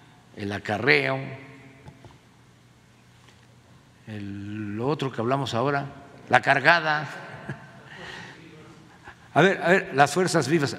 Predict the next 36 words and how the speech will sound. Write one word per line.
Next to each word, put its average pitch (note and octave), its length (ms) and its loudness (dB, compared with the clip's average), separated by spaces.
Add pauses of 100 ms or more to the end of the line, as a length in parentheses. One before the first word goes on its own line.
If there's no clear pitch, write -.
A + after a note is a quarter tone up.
A, D3+ 100 4
a E3 180 4
ver, G3+ 160 6
Miguel, C3 300 2
platícanos C#3 640 2
de F#2 80 -6
eso. - 180 -8 (420)
O - 80 -2
sea, G3 160 6
no, D#3 380 4
pues G2+ 100 -6
sí, C3 220 2 (440)
no D3+ 120 2
voy D#3+ 140 6
a C#3 40 4
estar C#3+ 220 4
yo C#3+ 120 -2
nada C#3 260 0
más C3 220 -2
aquí A#2+ 280 -4 (640)
contestando. E3+ 680 2 (1120)
O C3+ 60 2
sea, C3+ 240 4
es F3 100 0
que F#3+ 120 4
tú, G#3 240 0 (560)
tú, F3 100 4 (180)
tú, F#3+ 140 2 (180)
tú F#3 120 2
sabes F#3 340 4
mucho D#3+ 340 0 (800)
de C#3 60 0
eso. - 220 0 (640)
O - 40 -12
sea, D3 320 4
porque C3+ 300 -2